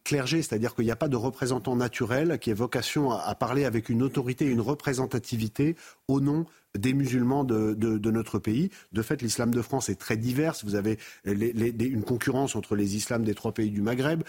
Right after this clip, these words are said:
Vous avez une surreprésentation par rapport, euh, à la population d'origine de l'islam turc,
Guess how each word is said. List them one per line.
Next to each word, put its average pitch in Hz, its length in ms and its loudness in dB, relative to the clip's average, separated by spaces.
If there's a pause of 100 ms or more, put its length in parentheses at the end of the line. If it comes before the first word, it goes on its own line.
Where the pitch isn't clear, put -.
(140)
Vous 104 140 0
avez 120 260 0 (340)
une 127 140 2
surreprésentation 135 1120 0
par 113 140 -2
rapport, 113 460 0 (300)
euh, 104 300 2
à 107 120 0
la 110 80 2
population 117 480 0
d'origine 113 480 2
de 98 100 0
l'islam 101 360 -2
turc, - 380 -4